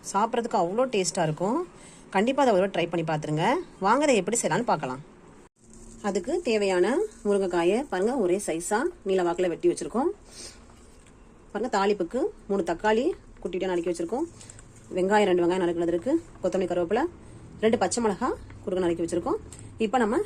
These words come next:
தாளிச்சிடலாம். முருங்கைக்காய் தொக்கு ரெடி பண்றதுக்கு, முருங்கைக்காய் தொக்கு ரெடி பண்றதுக்கு நம்ம ஒரு கடாயை காய வச்சிருக்கோம். நல்லா காஞ்சிருச்சு. இப்போ எண்ணெய் ஊத்திக்கலாம். தேவையான எண்ணெய் சேர்த்ததும்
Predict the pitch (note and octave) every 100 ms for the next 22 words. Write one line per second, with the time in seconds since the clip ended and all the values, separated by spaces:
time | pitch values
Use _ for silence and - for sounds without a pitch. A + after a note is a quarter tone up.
0 | - - F3 F3 F3+ F#3+ C#4+ - - -
1 | - - - - A3+ D4 E4 D#4 A3 F#3
2 | F3 F3 E3+ D#3 - D4 G#4+ - - -
3 | A#3 E4+ F4+ D#4+ G#3 F#3+ F3+ F3+ F3 E3+
4 | B3 F4+ - F#3+ F3 E3 E3 E3+ G3 F#3
5 | D#3+ D#3 D#3+ F#3+ D4+ A4 - E3+ E3 E3
6 | D#3 C#4+ C4 E3 E3 D#3 F3 B3 G#4 -
7 | - - - - - - - - - -
8 | - - - - - - - - - -
9 | - - - - - - - - - -
10 | - - - - C#4 C#4 C4+ A#3 C#4+ F#3
11 | F3 D#3+